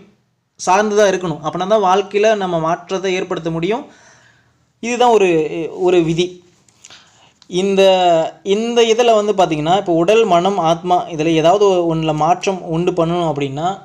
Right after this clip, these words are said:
நம்ம எதுல மா-, மாற்றத்தை உண்டு பண்ணணும்? அப்படி எதுல மாற்றத்தை உண்டு பண்ணா நம்மளுடைய வாழ்க்கை மாறும் அப்படின்னு நீங்க கேட்டீங்கன்னா, இப்ப முதல்ல உடல் அப்படின்றத பார்த்தா,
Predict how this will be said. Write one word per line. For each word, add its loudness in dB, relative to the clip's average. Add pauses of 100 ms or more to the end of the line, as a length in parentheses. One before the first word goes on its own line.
(100)
நம்ம -2
எதுல 2
மா-, 0
மாற்றத்தை -2
உண்டு -4
பண்ணணும்? -8 (1040)
அப்படி 0
எதுல 2
மாற்றத்தை 0
உண்டு 0
பண்ணா -2
நம்மளுடைய 0
வாழ்க்கை 0
மாறும் 0
அப்படின்னு -6
நீங்க -4
கேட்டீங்கன்னா, -6 (1300)
இப்ப 0
முதல்ல 2
உடல் 2
அப்படின்றத -4
பார்த்தா, 0